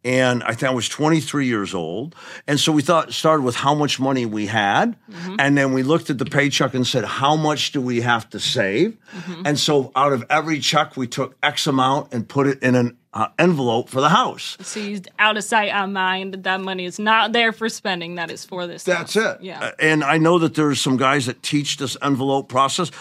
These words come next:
Speaker 1: I never studied
Speaker 2: Mm-hmm.
Speaker 1: envelope process. I just knew if I would separate the money
Speaker 2: Yeah.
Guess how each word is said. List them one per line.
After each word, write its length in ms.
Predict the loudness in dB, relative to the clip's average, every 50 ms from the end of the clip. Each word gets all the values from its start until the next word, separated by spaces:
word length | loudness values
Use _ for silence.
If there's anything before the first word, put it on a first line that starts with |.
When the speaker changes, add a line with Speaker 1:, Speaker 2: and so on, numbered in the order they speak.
| -20 -20 -20 -4 _
Speaker 1:
I 140 | 2 2 4
never 340 | 4 2 2 2 0 0 0
studied 400 | -2 0 2 2 2 4 2 2
Speaker 2:
Mm-hmm. 120 | 2 2
Speaker 1:
envelope 260 | 4 2 2 0 0
process. 280 | 0 0 -2 0 0 0 0
I 80 | 0
just 240 | 0 -2 -4 -6 -4 -2
knew 160 | 0 2 2
if 140 | 2 2 0
I 100 | 0 0
would 160 | -2 -4 -6
separate 560 | -2 0 0 0 0 0 0 0 0 -2 -2
the 100 | -4 -2
money 360 | 2 4 4 4 4 2 0
Speaker 2:
Yeah. 80 | -4